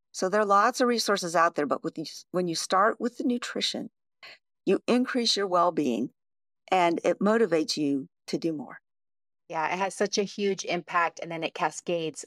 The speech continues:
Speaker 2: onto all the other habits.
Speaker 1: Absolutely.
Speaker 2: Well, Doctor Erin Mayfield, thank you so much for your time today. Thank you for everything that you do. It was such a pleasure to meet you. I'm grateful for all that you're doing in the world and how you're helping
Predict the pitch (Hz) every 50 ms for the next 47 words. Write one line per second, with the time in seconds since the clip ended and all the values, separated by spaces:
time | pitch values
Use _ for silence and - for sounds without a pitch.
0 | - - 160 160 156 - - 160 156 151 156 143 147 147 143 151 143 - - 151
1 | 156 - 147 147 - - 185 196 208 - - - 185 196 214 214 - - 143 180
2 | 214 202 226 214 330 220 - 240 226 226 220 - - 220 226 226 226 226 226 220
3 | - 214 208 202 - - 208 202 202 202 - - - 214 226 226 - 269 277 254
4 | - - - - 208 208 208 202 202 - - 208 196 196 190 - - 185 180 175
5 | 175 - _ _ - - 190 180 175 180 175 - 185 185 180 - 233 220 - -
6 | 170 - 180 175 170 180 190 190 - 208 202 208 202 202 190 - 208 208 185 -
7 | 175 175 165 156 165 - - - 185 - - 220 208 - - - - 208 180 185
8 | 180 208 208 220 - - - 233 220 208 208 202 202 - - 190 185 180 170 170
9 | 175 202 247 294 285 - - - - - 185 180 175 - 202 196 - - - -
10 | 214 202 - - 202 - - 185 185 190 185 - 190 185 - 185 180 180 180 180
11 | 175 175 170 170 170 170 175 175 175 165 170 156 156 151 175 170 170 170 170 170
12 | 165 - 185 180 175 - 190 180 175 165